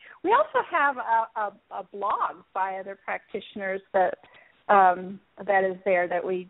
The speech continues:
we take stories from, from people who have amazing sessions all around the world and different things that happen in them. So, um, yeah, it's, it's quite the little portal, and, and we're redesigning it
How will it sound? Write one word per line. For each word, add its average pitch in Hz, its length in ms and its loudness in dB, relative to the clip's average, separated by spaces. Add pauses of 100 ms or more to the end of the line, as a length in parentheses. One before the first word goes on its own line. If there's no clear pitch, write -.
(120)
we 196 260 -2
take 180 200 4 (140)
stories 202 380 6 (160)
from, 190 380 0 (640)
from 185 460 4
people 240 300 4
who 196 480 2 (640)
have 202 160 2
amazing 202 480 -4
sessions 220 420 -4
all 196 280 2
around 208 300 -4
the 214 60 -6
world 196 400 -4
and 170 140 -14
different 180 320 -10
things 185 280 -14
that - 160 -4
happen 185 400 0
in 175 160 0
them. 170 280 -2 (120)
So, 170 260 6
um, 185 300 2
yeah, 196 180 0
it's, - 80 -10 (100)
it's 226 160 -14
quite - 260 2
the 359 60 -4
little 302 240 2
portal, 240 480 2
and, 214 260 -2 (160)
and 208 260 -12
we're 254 260 4
redesigning 233 760 0
it 247 160 -2